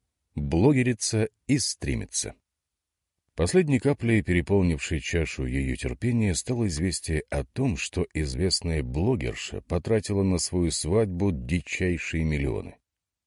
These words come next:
Соня поняла, что так дальше жить нельзя. Учиться, учиться, учиться, потом горбатиться на кого-то. Нафига?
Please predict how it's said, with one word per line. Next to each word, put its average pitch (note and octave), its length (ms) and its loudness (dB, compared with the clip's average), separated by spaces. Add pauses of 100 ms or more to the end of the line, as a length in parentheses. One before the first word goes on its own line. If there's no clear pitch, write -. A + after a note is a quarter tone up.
(100)
Соня D3 440 2
поняла, G#2 400 4
что - 280 -4 (120)
так B2+ 280 0
дальше G#2 440 0
жить - 260 -6
нельзя. G#2 400 -8 (520)
Учиться, F#2 640 0
учиться, G2 580 0
учиться, F#2 680 0
потом A#2 300 6
горбатиться A2+ 680 4
на A2+ 120 4
кого-то. G2+ 420 4 (460)
Нафига? B2+ 560 8